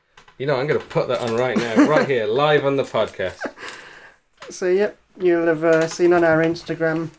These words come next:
Speaker 2: we, after one of our episodes, that was a quote.
Speaker 1: <clears throat> Mm-hmm.
Speaker 2: And, uh, I got it printed on a t-shirt. And if you want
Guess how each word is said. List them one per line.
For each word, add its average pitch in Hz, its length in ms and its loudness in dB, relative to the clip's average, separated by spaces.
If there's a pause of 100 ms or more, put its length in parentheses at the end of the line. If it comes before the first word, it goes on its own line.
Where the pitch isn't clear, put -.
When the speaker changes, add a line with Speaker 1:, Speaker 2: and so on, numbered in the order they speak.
(720)
Speaker 2:
we, 151 340 -6
after 151 480 -6
one 151 180 0
of 151 100 0
our 156 160 4
episodes, 165 680 0
that 165 180 -4
was 156 100 -4
a 151 60 -8
quote. - 580 -6
Speaker 1:
<clears throat> - 80 -20
Mm-hmm. 156 640 -2 (260)
Speaker 2:
And, 160 300 -2
uh, 165 300 0 (720)
I 175 140 -8
got 180 180 -4
it 180 100 -6
printed 190 300 -6
on 180 100 2
a 175 60 2
t-shirt. 175 760 -4
And 202 420 0 (140)
if 160 160 -6
you 190 160 -2
want 185 320 -4